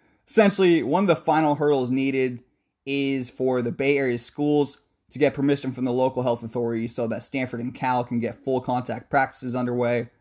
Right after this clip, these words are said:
The Los Angeles schools and Oregon schools have received permission to begin full contact practices.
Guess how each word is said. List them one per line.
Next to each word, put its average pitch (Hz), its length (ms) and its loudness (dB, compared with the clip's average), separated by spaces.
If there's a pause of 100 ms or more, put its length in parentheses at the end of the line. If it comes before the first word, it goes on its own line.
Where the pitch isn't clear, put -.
(460)
The 120 100 -4
Los 160 400 4
Angeles 147 420 0
schools 143 380 -4
and 131 120 -4
Oregon 135 260 -2
schools 131 320 -6
have 120 140 -4
received 120 320 -8
permission 135 420 -2
to 120 60 -2
begin 120 260 -4
full 127 220 -4
contact 123 460 -4
practices. 131 640 -4